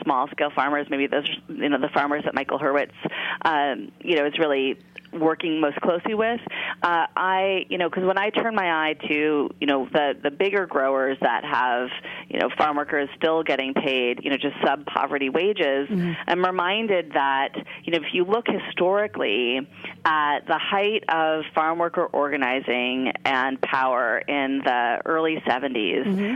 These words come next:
Speaker 1: where you look at, you know, you had high-skilled farm workers, you know, who are, who are, um, especially, you know, cauliflower, broccoli, some, cabbage, you know, some of these really
Speaker 2: Grapes.
Speaker 1: high, high-skilled picking jobs. You had farm workers under union contract that were making in today's dollars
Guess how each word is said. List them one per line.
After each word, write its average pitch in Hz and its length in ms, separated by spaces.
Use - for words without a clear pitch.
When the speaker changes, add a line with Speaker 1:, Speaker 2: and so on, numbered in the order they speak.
Speaker 1:
where 165 100
you 160 260
look 190 200
at, 151 300
you - 80
know, 123 40
you 180 180
had 180 280
high-skilled 190 880
farm 175 200
workers, 170 520
you 143 60
know, 147 100
who 160 120
are, 156 120
who 160 80
are, 143 280
um, 139 220
especially, 147 580
you - 80
know, 110 60
cauliflower, 160 600
broccoli, 160 600
some, - 320
cabbage, 165 400
you 160 80
know, 151 60
some - 120
of 156 60
these 143 40
really 190 180
Speaker 2:
Grapes. 156 120
Speaker 1:
high, 151 300
high-skilled 190 580
picking 165 400
jobs. 139 400
You 208 160
had 247 140
farm 208 200
workers 196 360
under 185 240
union 170 340
contract 156 460
that 147 120
were 151 120
making 156 380
in 147 120
today's 156 400
dollars 143 400